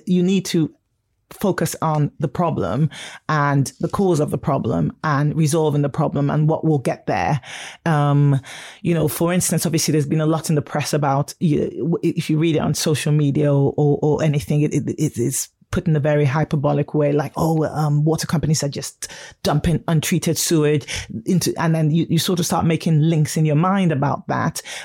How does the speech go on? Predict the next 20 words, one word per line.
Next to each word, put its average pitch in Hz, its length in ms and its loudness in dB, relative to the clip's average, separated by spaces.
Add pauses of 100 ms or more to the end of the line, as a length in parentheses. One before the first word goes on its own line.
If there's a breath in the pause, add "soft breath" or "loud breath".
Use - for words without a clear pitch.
But 147 360 0
water 165 300 2
companies 151 420 0
are 139 60 0
saying, 143 400 0
"Well, 143 380 2
we, 160 400 2
we 165 160 2
wouldn't 170 300 2
have 151 140 2
done 151 220 2
it 131 160 -2
if - 140 -2
we 165 80 0
thought - 180 0
there 147 100 2
was 147 120 2
a 151 40 2
real 147 260 2
risk." - 460 -4